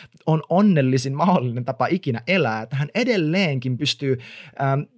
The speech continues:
vapauttamaan ihmisiä, parantamaan ihmisiä, eheyttämään ihmisiä mun elämän kautta.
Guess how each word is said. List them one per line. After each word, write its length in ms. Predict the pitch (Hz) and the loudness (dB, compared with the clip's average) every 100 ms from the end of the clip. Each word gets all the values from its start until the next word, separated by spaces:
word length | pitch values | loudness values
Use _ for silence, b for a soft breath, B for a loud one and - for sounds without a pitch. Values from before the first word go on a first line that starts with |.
| _ 165 | _ -2
vapauttamaan 720 | 196 - 151 123 123 117 104 | 0 2 0 0 -2 -4 -4
ihmisiä, 340 | 107 113 131 | -8 -8 -8
parantamaan 720 | - 190 202 160 131 127 117 | -2 -2 0 0 0 -2 -4
ihmisiä, 460 | 117 107 110 127 117 | -8 -10 -8 -8 -4
eheyttämään 600 | 208 214 180 147 139 123 | 0 2 2 -2 -4 -4
ihmisiä 360 | 117 120 120 123 | -2 -4 -4 -2
mun 200 | 170 220 | -2 0
elämän 360 | 185 156 127 120 | 0 0 -2 -4
kautta. 360 | 107 98 - | -8 -12 -18